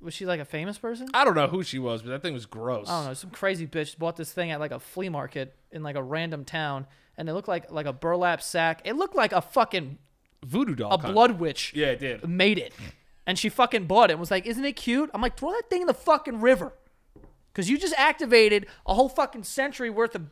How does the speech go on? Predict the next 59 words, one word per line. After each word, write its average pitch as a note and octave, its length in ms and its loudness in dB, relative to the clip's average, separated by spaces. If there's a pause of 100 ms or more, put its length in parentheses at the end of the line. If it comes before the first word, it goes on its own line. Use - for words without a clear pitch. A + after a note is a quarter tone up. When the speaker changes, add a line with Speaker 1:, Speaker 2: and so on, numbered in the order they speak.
(100)
Speaker 1:
bad A3+ 380 6
luck C4 240 4
or, F#3 160 -2
like, D#3 260 0
what, F3 380 -2
Pandora's G#3+ 480 0
box F#3 380 2
and D3+ 120 -16
shit. - 300 -14
Speaker 2:
Yeah. G#2+ 280 -8 (200)
Speaker 1:
I D#3 60 -4
don't A#3 100 0
wanna A#3+ 120 -4
be A3 100 -2
around G3+ 320 0
for F3 100 -4
any G3+ 180 -2
of C3 60 -8
this. - 80 -14
Speaker 2:
I'll D#3 80 -6
be C4 100 -6
honest G#3+ 300 -6
with B3+ 100 -18
you. B3+ 80 -6
I G#3 80 -2
don't F#3+ 120 -4
know G3 80 -4
what F3 100 -6
Pandora's C#3+ 600 -8
box C3 320 -12
means. C3 400 -8 (320)
Speaker 1:
Uh, D3+ 340 0
you, F3 240 -6
why? E3 340 -4 (680)
Speaker 2:
Like, C#3 320 -4
I C3 80 0
do, C3+ 200 -2
but D3+ 120 -2
I B2 80 -2
don't. A#2 340 -6 (180)
Speaker 1:
What D#3+ 140 -6
do D#3 80 -8
you C#3+ 60 -8
think E3 260 -12
it - 60 -14
is? - 180 -12
Speaker 2:
Bring E3+ 180 4
up A3 160 6
two G3 220 -4
things, F#3+ 360 -2
and D3+ 100 0
I C#3+ 60 2
have D3+ 140 -2
to C#3 80 -8
guess C#3 320 -2
which B2 160 -10
one's B2 200 -10
Pandora's A2 440 -10
box. G2+ 440 -12